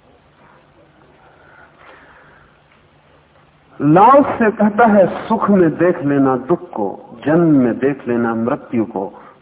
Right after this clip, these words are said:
सम्मान में अपमान को, विपरीत की झलक को खोजना, मिल जाएगी, वही मौजूद है, छिपी है। जरा आंख गड़ा के देखने की बात है, जरा ध्यान पूर्वक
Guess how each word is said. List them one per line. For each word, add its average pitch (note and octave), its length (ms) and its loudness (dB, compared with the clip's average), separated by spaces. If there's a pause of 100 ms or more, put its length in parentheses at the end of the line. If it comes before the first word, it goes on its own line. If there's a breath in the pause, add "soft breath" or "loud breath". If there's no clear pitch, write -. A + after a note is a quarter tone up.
(100)
सम्मान C3+ 500 2
में B2 360 -4 (160)
अपमान C#3+ 540 -2
को, G2 380 -12 (240 loud breath)
विपरीत A3+ 580 0
की C3 160 -8
झलक D#3+ 500 -4
को B2 100 -6
खोजना, G#2+ 800 -6 (300 loud breath)
मिल F#3 280 4
जाएगी, G#2+ 560 -2
वही C3 300 0
मौजूद D#3 460 0
है, G2+ 300 -10 (160)
छिपी D#3+ 320 -4
है। G2+ 180 -8 (440 loud breath)
जरा C3+ 240 0 (180)
आंख D#3+ 380 0 (140)
गड़ा C#3+ 260 4
के C#3+ 200 -6
देखने D3 460 -2
की B2+ 160 -6
बात F#2+ 300 -10
है, G2+ 240 -10 (360 loud breath)
जरा G3+ 320 2
ध्यान F#3+ 600 2
पूर्वक D#3+ 500 2